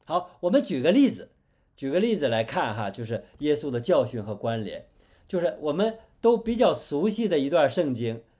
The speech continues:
呃，我给大家读一下。比如说马太福音的九章一到七节，我给大家读一下啊。耶稣上了船，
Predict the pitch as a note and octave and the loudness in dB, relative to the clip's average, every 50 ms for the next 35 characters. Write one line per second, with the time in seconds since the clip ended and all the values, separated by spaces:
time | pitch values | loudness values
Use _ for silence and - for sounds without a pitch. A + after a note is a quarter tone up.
0 | _ _ _ _ _ _ - - B2+ C#3 D3 C#3+ D3 D3 C3+ C#3+ C3 A#2 A#2+ F#2+ | _ _ _ _ _ _ -10 -10 -6 -4 -2 0 2 2 2 2 2 0 -2 -6
1 | G#2+ A#2+ A#2 A#2 B2+ F#2+ - - _ _ _ _ _ _ _ _ _ _ _ _ | -6 -6 -6 -4 -6 -8 -8 -12 _ _ _ _ _ _ _ _ _ _ _ _
2 | _ - F3+ F#3 F#3+ G#3 F#3+ F3 F3 E3+ D#3+ D#3+ D3+ D#3+ E3 - G#3+ B3 A3+ F#3+ | _ 0 0 2 2 2 0 -2 -2 -2 0 0 0 -2 -2 -2 0 0 0 0
3 | G3 - D3+ D#3 D#3+ D#3+ E3 D#3 C#3+ A2 - - _ _ _ _ _ _ _ _ | -2 -4 -4 -4 -4 -2 -2 -2 -2 -2 -4 -10 _ _ _ _ _ _ _ _
4 | _ _ _ _ _ - - F#3 D3 C#3 B2+ F#3+ F#3+ F#3+ G3 G3+ G3+ G3 F3 - | _ _ _ _ _ -6 -2 -2 0 2 2 2 2 2 2 2 2 2 2 0
5 | - - G#3+ A3 G3+ - - F2+ - - _ _ _ _ _ _ _ _ _ _ | -2 -2 -2 -2 -2 -4 -8 -12 -12 -14 _ _ _ _ _ _ _ _ _ _
6 | _ _ - C3 C#3 C#3 C3+ C3 C3 B2 A#2+ G#2 F#2+ G#2 G2 A#2 G2+ F#2 - _ | _ _ -12 -8 -6 -4 -2 -2 -2 -2 -4 -6 -10 -10 -10 -10 -10 -12 -14 _
7 | _ _ _ _ _ F#3 F#3+ G#3+ G#3+ G#3 G#3+ G3+ G#3 G3+ F3+ F3 F3 E3+ - - | _ _ _ _ _ 0 4 6 8 8 6 4 2 -2 -4 -4 -4 -2 0 0
8 | G3+ F3 D#3 B2 A2+ - - - F#2+ F2+ G#2 B2 - - | 0 0 0 -2 -4 -6 -10 -10 -8 -8 -8 -8 -10 -14